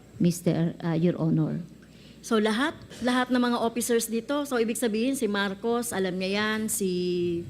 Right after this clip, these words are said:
Speaker 2: So lahat po, lahat ng P N P, si Torre, ito, la-, ito, itong mga, yung mga yan, alam na po lahat.
Speaker 1: Yes,
Speaker 2: Lahat.
Speaker 1: Your Honor.
Speaker 2: Okay.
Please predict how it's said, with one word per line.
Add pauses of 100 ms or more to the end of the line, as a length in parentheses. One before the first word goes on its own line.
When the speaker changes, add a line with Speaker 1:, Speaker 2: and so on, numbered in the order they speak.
(960)
Speaker 2:
So (320)
lahat
po,
lahat
ng
P
N
P,
si
Torre,
ito,
la-,
ito,
itong
mga, (360)
yung
mga
yan,
alam
na
po (200)
lahat. (840)
Speaker 1:
Yes,
Speaker 2:
Lahat.
Speaker 1:
Your
Honor. (240)
Speaker 2:
Okay.